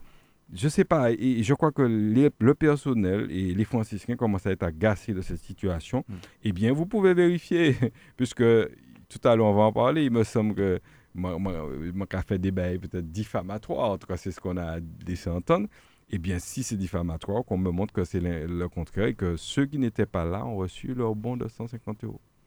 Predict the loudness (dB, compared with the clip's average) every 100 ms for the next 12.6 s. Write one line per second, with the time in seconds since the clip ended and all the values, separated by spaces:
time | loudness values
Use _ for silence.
0 | _ _ -20 -10 -6 -4 -4 -2 -4 -6
1 | -6 -8 -12 -18 -18 -12 -4 -2 0 0
2 | 0 2 0 2 2 4 2 2 2 4
3 | 4 4 4 4 6 4 4 4 4 4
4 | 6 6 6 4 2 2 2 0 -2 -16
5 | -8 4 6 6 2 2 6 8 8 6
6 | 4 2 0 2 0 0 0 2 2 2
7 | -2 -6 -4 -2 0 0 0 0 0 2
8 | 0 -4 -8 -8 -8 -4 -2 -2 -4 -4
9 | -4 -4 -4 -4 -6 -8 -8 -12 -12 -14
10 | -16 -18 -8 -2 -2 -2 -4 -4 -4 -6
11 | -2 0 2 2 -2 -6 -6 -6 -8 _
12 | -8 -4 -4 -4 -6 -8